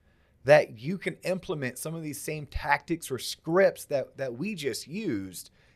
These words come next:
to increase your conversion ratio, because you don't necessarily need to go out and generate more leads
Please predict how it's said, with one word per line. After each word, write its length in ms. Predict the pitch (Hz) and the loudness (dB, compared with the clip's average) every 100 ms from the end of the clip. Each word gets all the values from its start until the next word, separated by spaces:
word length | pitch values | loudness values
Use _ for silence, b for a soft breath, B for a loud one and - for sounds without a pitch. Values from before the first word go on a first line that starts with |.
| - | -4
to 200 | 180 - | -4 -2
increase 560 | 170 190 - 185 139 120 | -2 -2 -4 -6 -4 -8
your 360 | 110 139 220 | -2 6 6
conversion 560 | 220 143 101 101 - 95 | 6 -4 -4 -4 -6 -8
ratio, 640 | 90 92 - 90 80 80 - _ _ - | -10 -8 -8 -8 -10 -12 -14 _ _ -10
because 320 | 151 190 156 | 0 2 2
you 60 | 175 | 0
don't 200 | 202 180 | -2 -2
necessarily 560 | 185 - 190 185 175 | -6 -6 -4 -2 -2
need 180 | 156 156 | -4 -6
to 60 | 131 | -6
go 220 | 147 160 | 0 2
out 160 | 156 | 0
and 100 | 127 113 | -2 -8
generate 320 | 156 147 117 | -6 -6 -6
more 380 | 120 147 156 113 | -6 0 0 2
leads 680 | 208 175 101 92 92 - | 0 -2 -4 -6 -8 -10